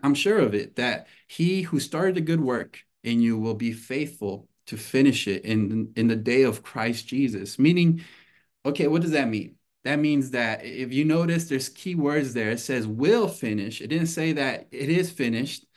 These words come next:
I mean, what Jesus th-, said on the cross, "It is finished." Yes, it is finished. That what he did to pay on the cr-, uh, uh,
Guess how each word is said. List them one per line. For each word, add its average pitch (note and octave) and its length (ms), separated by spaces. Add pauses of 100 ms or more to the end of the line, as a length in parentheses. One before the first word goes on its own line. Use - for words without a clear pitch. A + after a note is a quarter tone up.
(240)
I B2+ 60
mean, C#3+ 300
what A#2+ 360
Jesus D#3+ 380
th-, - 160
said D3 220
on C#3+ 100
the B2+ 100
cross, C3 400
"It B2 160
is E3 220
finished." A#2 400
Yes, C3+ 260
it B2 120
is B2 180
finished. A2+ 320
That A2 160
what A#2 160
he B2 140
did A#2+ 280
to A#2 100
pay B2 260
on B2 120
the A2+ 80
cr-, - 260
uh, G#2+ 220 (140)
uh, G#2 360